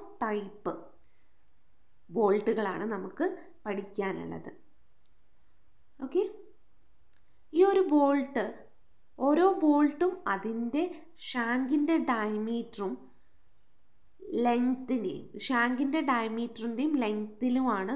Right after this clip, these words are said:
നമ്മളതിനെ ഡെസിഗ്നേറ്റ് ചെയ്യുന്നത്. ഓരോ ബോൾട്ടുകൾ നിങ്ങൾക്കിവിടെ കാണാം. ആദ്യത്തേത്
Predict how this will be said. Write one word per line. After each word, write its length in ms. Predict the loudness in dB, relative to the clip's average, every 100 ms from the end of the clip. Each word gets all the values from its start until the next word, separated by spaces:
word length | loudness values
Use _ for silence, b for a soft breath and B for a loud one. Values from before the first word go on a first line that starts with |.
| -4
നമ്മളതിനെ 420 | -4 -6 -4 -4 -6
ഡെസിഗ്നേറ്റ് 540 | -6 -8 -6 -8 -8
ചെയ്യുന്നത്. 400 | -8 -8 -12 -14 -16 -20 -20 -20 -20 -20 -20 -20 -20 -20 -20 -20 -20 -20 -20 -20 -20 -6 0
ഓരോ 180 | 2 2 0 -4 -6
ബോൾട്ടുകൾ 540 | 0 2 2 -2 -2 -4 -8 -16 -20 -20 -20 -20 -20 -20 -20 -12 -8
നിങ്ങൾക്കിവിടെ 500 | -2 -2 -2 -4 -4 -6
കാണാം. 340 | -8 -6 -8 -8 -14 -20 -20 -20 -20 -20 -20 -20 -8 -2
ആദ്യത്തേത് 600 | -2 -2 -4 -2 -2 0